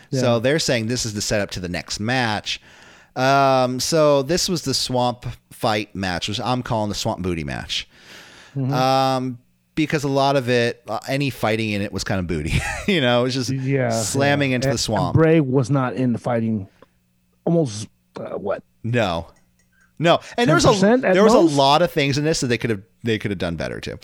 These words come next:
Speaker 2: In my,
Speaker 1: Yeah.
Speaker 2: but it's the writing, you know, it's all just like, "Well, I would have, you know, writ this." Not even the, like, the fighting part. It's, um, anyways, I don't know. I'm getting too into it so far.
Speaker 1: Yeah, the,
Speaker 2: Uh,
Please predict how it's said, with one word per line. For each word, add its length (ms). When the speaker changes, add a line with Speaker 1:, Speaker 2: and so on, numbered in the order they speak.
Speaker 2:
In 160
my, 140
Speaker 1:
Yeah. 120
Speaker 2:
but 120
it's 220
the 140
writing, 460
you 80
know, 140
it's 140
all 160
just 160
like, 220
"Well, 480
I 320
would 220
have, 200
you 100
know, 140
writ 300
this." 280
Not 260
even 160
the, 160
like, 200
the 80
fighting 340
part. 280
It's, 240
um, 160
anyways, 380
I 120
don't 100
know. 80
I'm 140
getting 220
too 160
into 200
it 100
so 140
far. 300
Speaker 1:
Yeah, 200
the, 60
Speaker 2:
Uh, 200